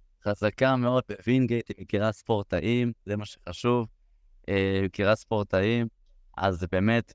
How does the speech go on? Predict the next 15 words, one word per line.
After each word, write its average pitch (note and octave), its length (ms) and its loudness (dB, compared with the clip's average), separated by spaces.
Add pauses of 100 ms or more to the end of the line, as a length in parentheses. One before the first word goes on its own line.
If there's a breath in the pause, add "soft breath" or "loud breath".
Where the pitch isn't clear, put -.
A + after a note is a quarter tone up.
הם G2 160 0
כולם A2 320 0
שם A#2 160 -2
מונעים G2+ 460 0 (320)
מהרבה G2 540 0
מוטיבציה G#2 560 -2
חיובית F#2+ 500 -2
ומלהיות F#2+ 420 0
טוב A2+ 180 2
יותר G2+ 220 -2
ממה G2+ 120 0
שהם G2 220 -2
היו F#2 180 -2
אתמול. - 440 -16 (1400)
אבל F#2+ 440 2